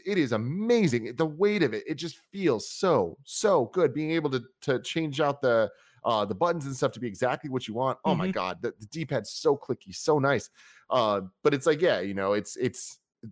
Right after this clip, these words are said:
Speaker 1: those things, all those factors go into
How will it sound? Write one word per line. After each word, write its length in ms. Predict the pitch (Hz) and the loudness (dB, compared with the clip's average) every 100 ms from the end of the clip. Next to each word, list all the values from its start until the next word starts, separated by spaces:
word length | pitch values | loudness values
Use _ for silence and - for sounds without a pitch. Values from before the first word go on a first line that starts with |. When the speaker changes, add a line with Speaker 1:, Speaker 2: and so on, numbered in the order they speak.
| - | 4
Speaker 1:
those 240 | 143 190 | 4 6
things, 300 | 170 165 165 - 110 _ - | 2 0 -4 -10 -20 _ 2
all 180 | 147 190 | 4 4
those 160 | 185 | 2
factors 480 | - 143 135 107 92 | 2 -2 -2 -6 -2
go 220 | 117 117 | 2 2
into 540 | 117 117 104 95 80 | 2 -2 -4 -6 -6